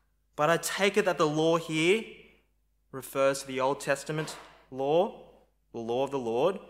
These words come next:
And I don't know if you've tried reading, reading them recently. The book of Deuteronomy is probably not the most exciting part of the Bible,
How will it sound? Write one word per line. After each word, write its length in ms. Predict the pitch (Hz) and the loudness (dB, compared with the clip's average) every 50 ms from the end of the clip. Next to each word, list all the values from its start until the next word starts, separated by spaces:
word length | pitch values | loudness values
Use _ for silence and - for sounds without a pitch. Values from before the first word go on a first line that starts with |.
| - - _ _ _ _ _ _ _ _ _ _ _ _ _ _ _ _ _ _ _ _ _ - | -20 -20 _ _ _ _ _ _ _ _ _ _ _ _ _ _ _ _ _ _ _ _ _ -10
And 200 | 113 113 117 92 | -8 -6 -4 -4
I 100 | 104 127 | -2 -2
don't 100 | 135 135 | -2 -2
know 60 | 135 | -4
if 140 | 131 - - | -6 -6 -8
you've 160 | 143 151 151 | -10 -8 -8
tried 280 | - - 165 160 156 | -4 0 0 2 2
reading, 320 | 143 147 156 143 143 147 - - | 0 -2 -4 -4 -6 -8 -8 -6
reading 240 | 143 156 165 165 | -6 -4 -2 -2
them 140 | 165 160 160 | -2 0 0
recently. 480 | 160 165 170 - 175 156 170 180 196 208 | 0 -2 -2 -2 -4 -4 -2 0 0 0
The 100 | 165 143 | -2 -4
book 220 | - - 160 151 | -4 -6 -6 -4
of 140 | 165 143 117 | -4 -6 -4
Deuteronomy 520 | - 156 160 156 160 160 165 175 180 175 | -4 -2 0 2 2 2 2 2 0 -2
is 100 | 156 147 | -4 -6
probably 520 | - - - - 202 190 190 190 180 190 180 | -8 -4 2 4 4 4 4 4 2 2 4
not 200 | 170 170 160 - | 4 4 2 2
the 80 | 170 | 2
most 280 | 165 156 151 147 147 - | 2 4 2 2 2 -2
exciting 760 | 135 - - - - - - - 160 160 160 - 180 165 156 | -8 -8 -6 -6 -4 0 4 8 8 8 8 6 2 -2 -2
part 200 | 143 - 156 147 | 0 2 2 2
of 60 | 143 | 2
the 60 | 139 135 | 2 0
Bible, 440 | 143 139 135 143 143 165 196 220 | 0 2 2 2 2 2 0 -2